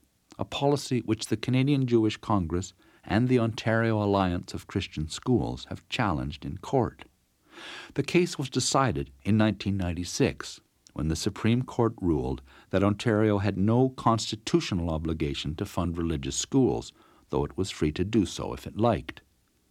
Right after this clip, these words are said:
Adrian Goldemond is the executive director of the Ontario Alliance of Christian Schools, which was one of the plaintiffs in this case. His organization represents seventy-three schools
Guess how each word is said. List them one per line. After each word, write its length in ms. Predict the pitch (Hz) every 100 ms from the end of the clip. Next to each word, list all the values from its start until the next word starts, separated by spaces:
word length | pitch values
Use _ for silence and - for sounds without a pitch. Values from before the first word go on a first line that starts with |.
| _ - - - - - _ -
Adrian 380 | 175 220 214 131
Goldemond 640 | 123 107 98 73 65 64 -
is 160 | 107
the 100 | 123
executive 540 | 123 104 107 - 107 95
director 520 | 101 104 101 - 55
of 200 | 62 80
the 100 | 95
Ontario 600 | 92 92 98 78 80 85
Alliance 500 | 85 90 78 69 71
of 120 | - -
Christian 360 | - - 76
Schools, 680 | - - 127 85 57 - - _ _ _
which 200 | 78 -
was 160 | 90 85
one 120 | 73
of 100 | 69
the 60 | 80
plaintiffs 520 | - 80 - 55 -
in 140 | 57
this 160 | 65 -
case. 540 | - 117 69 - - _ _ _ _ - - -
His 220 | - 156 165
organization 800 | 165 151 139 127 151 131 82 80
represents 580 | 98 113 98 98 98 -
seventy-three 720 | - 113 107 113 107 - 101
schools 680 | - - 127 87 117 -